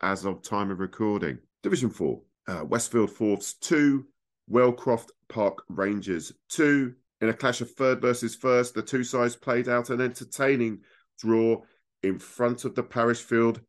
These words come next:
faithful. Bobby Baldock and Drevi Tehu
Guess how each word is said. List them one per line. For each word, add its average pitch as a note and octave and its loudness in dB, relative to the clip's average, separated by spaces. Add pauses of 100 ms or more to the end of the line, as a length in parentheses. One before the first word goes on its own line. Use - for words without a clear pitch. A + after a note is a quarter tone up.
(240)
faithful. D2 -2 (220)
Bobby A2+ 6
Baldock B2 4 (380)
and F2+ 0
Drevi A#2+ 2 (180)
Tehu A#2 4